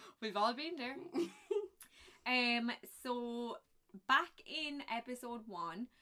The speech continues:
Speaker 1: we spoke about, uh, the foundry and how we would love to, uh, work in the cloakroom for a night just to see the antics to go on. So, they go on.
Speaker 2: They go on. And also, can I say, uh, back in episode one, we said how we'd never stepped foot in the foundry, and I've been there three times since.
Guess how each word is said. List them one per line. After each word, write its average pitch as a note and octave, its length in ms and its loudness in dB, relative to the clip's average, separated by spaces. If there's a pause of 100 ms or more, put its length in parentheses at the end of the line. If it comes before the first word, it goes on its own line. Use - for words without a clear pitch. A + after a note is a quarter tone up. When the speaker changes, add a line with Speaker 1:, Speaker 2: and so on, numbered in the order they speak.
(220)
Speaker 1:
we A3+ 180 -4
spoke G#3 540 -6
about, F#3 580 2 (240)
uh, F#3 240 -2
the F#3 60 -12
foundry G3 540 -2
and F#3+ 120 -8
how F3+ 220 0
we F#3+ 180 -4
would F3+ 180 -8
love F#3+ 340 -2 (200)
to, E3+ 460 -2 (340)
uh, F#3+ 180 -2
work G3 200 -2
in G3 60 -6
the F#3 60 -8
cloakroom G#3+ 460 -4
for F3 140 -4
a E3+ 80 -6
night E3 260 -8
just F#3 240 -6
to F#3+ 100 -6
see F#3 280 -4
the F3+ 80 0
antics F3+ 380 0
to F#3 80 -8
go F#3 160 -2
on. F#3+ 180 6 (840)
So, G#3 460 2
they G#3 80 2
go A#3+ 160 6
on. C4 400 12
Speaker 2:
They G3 80 0
go G3+ 160 0
on. F#3+ 300 6 (240)
And G#3+ 80 2
also, A3+ 220 4
can A3+ 120 -4
I G#3 60 0
say, G#3+ 400 -4 (120)
uh, F#3+ 60 -4
back F#3+ 240 -2
in F#3+ 80 -4
episode F#3 260 -6
one, F3 200 0
we E3+ 80 0
said F3 180 -6
how E3+ 140 -4
we'd E3+ 140 -4
never E3+ 180 -4
stepped E3 260 -10
foot E3+ 120 -8
in E3+ 80 -8
the - 40 -10
foundry, E3+ 300 -2
and D#3+ 100 -6
I've D#3+ 100 -10
been E3 100 -6
there E3 100 -4
three E3 260 -8
times D#3+ 280 -12
since. - 240 -14